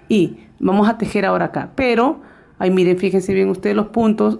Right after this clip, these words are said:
Uno, dos, tres. En este punto de acá, que está casi pegado a este espacio, voy a hacer un punto vareta.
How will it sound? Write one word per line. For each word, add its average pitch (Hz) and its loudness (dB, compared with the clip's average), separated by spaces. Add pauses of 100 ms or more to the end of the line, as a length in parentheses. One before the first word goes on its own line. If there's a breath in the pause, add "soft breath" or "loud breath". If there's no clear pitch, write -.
Uno, 202 2
dos, 180 0
tres. 180 -2
En 196 4
este 226 0
punto 208 0
de 180 4
acá, 220 -4
que - -10
está 156 -6
casi 156 -4
pegado 160 0
a 160 0
este 156 -4
espacio, 185 -2 (880 loud breath)
voy 165 0
a 165 2
hacer 160 -2
un 160 0
punto 147 -2
vareta. - -8